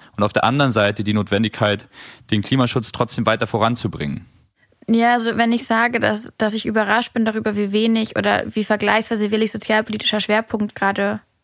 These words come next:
Speaker 2: oder wie, wie vergleichsweise wenig ein sozialpolitischer Schwerpunkt gerade gesetzt wird,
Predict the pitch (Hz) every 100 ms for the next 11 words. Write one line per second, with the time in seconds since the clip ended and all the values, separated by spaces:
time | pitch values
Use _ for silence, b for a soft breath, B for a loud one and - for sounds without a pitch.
0 | - 196 202 208 214 - 202 214 208 -
1 | B B 220 220 226 233 214 214 220 220
2 | 226 214 214 214 214 214 220 214 214 202
3 | 208 226 214 208 202 202 202 196 240 -
4 | - 214